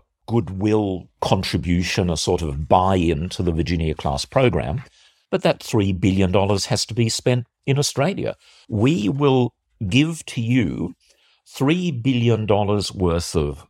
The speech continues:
componentry for the Virginia-class submarines, and you just specify what they are, when you want them, and we'll take care of the rest." Now,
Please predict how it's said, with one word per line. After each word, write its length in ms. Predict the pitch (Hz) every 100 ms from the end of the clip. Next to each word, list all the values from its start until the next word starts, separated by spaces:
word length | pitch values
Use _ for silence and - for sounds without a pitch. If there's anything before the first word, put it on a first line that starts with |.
| -
componentry 920 | 117 - - 123 151 147 135 123 - _ _
for 120 | - 95
the 100 | 92
Virginia-class 800 | 87 80 92 90 - 85 71 73
submarines, 800 | - 139 123 120 123 117 113 - _ -
and 280 | 98 87 87
you 200 | 110 110
just 240 | 95 101 -
specify 600 | - 101 - - 90 82
what 240 | 95 101 92
they 160 | 85
are, 320 | 78 82 82 - _ _ _ -
when 240 | 110 104
you 100 | 90
want 300 | 80 85 -
them, 260 | 85 78 76 _ _ _ _ _
and 240 | 98 92 92
we'll 220 | 95 90
take 280 | - 85 -
care 360 | - 80 78 - -
of 220 | 73 -
the 120 | 82
rest." 460 | 71 - - - _ _ _ _ -
Now, 280 | 107 82